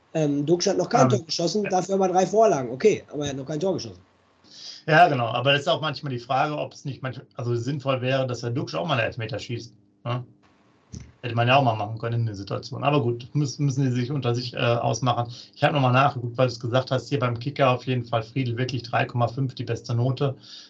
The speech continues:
Speaker 2: äh, bisher. Und wie du schon so gesagt hast, das passt auch gut dazu. Zumindest was Kickernoten anbekommt, können wir bei der drei Komma fünf bleiben für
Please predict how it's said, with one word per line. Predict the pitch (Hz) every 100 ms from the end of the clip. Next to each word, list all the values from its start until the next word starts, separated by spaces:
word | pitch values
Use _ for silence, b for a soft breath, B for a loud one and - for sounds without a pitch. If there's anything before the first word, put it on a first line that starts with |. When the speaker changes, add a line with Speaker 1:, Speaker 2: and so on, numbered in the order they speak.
| B
Speaker 2:
äh, | 131 127 123 127
bisher. | 123 127 - 120 117 117
Und | 113 107 101 -
wie |
du | 120
schon | 117 120 113
so | 104
gesagt | 107 120 131
hast, | 117
das | 101
passt | - -
auch | 127 117
gut | 123
dazu. | 120 117 - 120 117 B B B
Zumindest | - 123 123 120
was | 113 -
Kickernoten | 139 127 120 117 123
anbekommt, | 127 120 117 120 - 113 113 113 -
können | 120
wir |
bei | 117
der | 113
drei | 110 127
Komma | 127 117
fünf | 107 113 -
bleiben | 113 117 123
für | 117 127 117